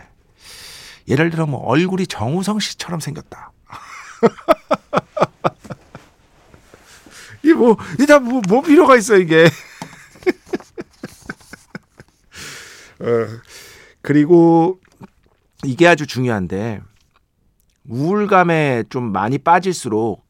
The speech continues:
자기 지시어, 즉 나라는 단어를 되게 많이 말하는 경향이 있대요. 자주 말하는.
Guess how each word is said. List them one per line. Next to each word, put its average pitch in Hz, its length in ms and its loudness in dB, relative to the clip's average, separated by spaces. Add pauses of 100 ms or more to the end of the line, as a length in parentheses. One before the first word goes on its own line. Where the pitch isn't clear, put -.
(180)
자기 120 360 -4
지시어, 117 500 -6 (140)
즉 - 260 -8
나라는 143 640 0
단어를 117 560 -6 (300)
되게 131 160 0
많이 117 460 -2
말하는 143 360 0
경향이 98 380 -8
있대요. - 280 -20 (300)
자주 107 340 -12
말하는. 135 360 -6